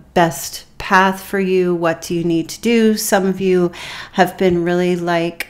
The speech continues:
um, very patient,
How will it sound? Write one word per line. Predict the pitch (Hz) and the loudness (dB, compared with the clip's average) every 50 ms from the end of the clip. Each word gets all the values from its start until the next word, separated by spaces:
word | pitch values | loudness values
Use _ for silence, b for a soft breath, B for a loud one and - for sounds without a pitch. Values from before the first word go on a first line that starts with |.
| - | -6
um, | 175 170 165 165 160 160 165 170 170 202 262 - _ _ _ _ _ B B B B B B B B B B - - | -4 -4 -2 -2 -4 -4 -4 -4 -6 -8 -10 -14 _ _ _ _ _ B B B B B B B B B B -18 -8
very | - - 180 180 170 | -2 2 2 2 2
patient, | 170 - - - - 202 214 233 226 - - 254 254 254 247 - - - - - - - | 0 -2 -6 0 4 4 4 4 2 0 -2 -2 -2 -2 -2 -4 -6 -8 -8 -8 -8 -10